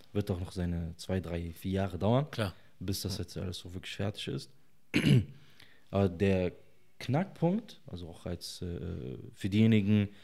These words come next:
Speaker 1: die sich, äh, jetzt, äh, in derselben Situation, sag ich mal, finden wie ich vor ein paar Jahren,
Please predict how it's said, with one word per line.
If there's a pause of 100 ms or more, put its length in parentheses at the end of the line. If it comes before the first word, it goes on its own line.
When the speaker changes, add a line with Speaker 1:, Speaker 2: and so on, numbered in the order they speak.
(320)
Speaker 1:
die
sich,
äh,
jetzt,
äh, (880)
in
derselben
Situation,
sag
ich
mal,
finden
wie
ich
vor
ein
paar
Jahren,